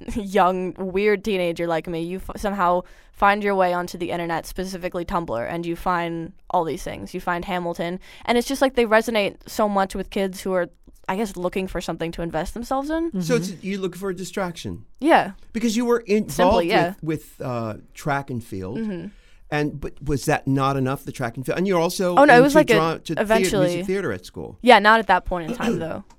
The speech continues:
Speaker 1: I didn't,
Speaker 2: So
Speaker 1: I didn't have that then.
Speaker 2: So right now I'm getting, uh, just distract yourself
Speaker 1: Mm-hmm.
Speaker 2: until the storm clouds
Speaker 1: Right.
Speaker 2: pass.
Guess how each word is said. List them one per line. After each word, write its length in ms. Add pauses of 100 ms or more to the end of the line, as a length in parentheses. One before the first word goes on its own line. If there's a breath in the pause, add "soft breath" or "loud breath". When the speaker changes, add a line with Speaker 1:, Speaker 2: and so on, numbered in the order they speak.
Speaker 1:
I 80
didn't, 200
Speaker 2:
So 20
Speaker 1:
I 80
didn't 160
have 180
that 200
then. 260 (300)
Speaker 2:
So 160
right 160
now 260
I'm 80
getting, 360
uh, 180 (120)
just 280
distract 420
yourself 300
Speaker 1:
Mm-hmm. 100
Speaker 2:
until 220
the 80
storm 280
clouds 380
Speaker 1:
Right. 240
Speaker 2:
pass. 300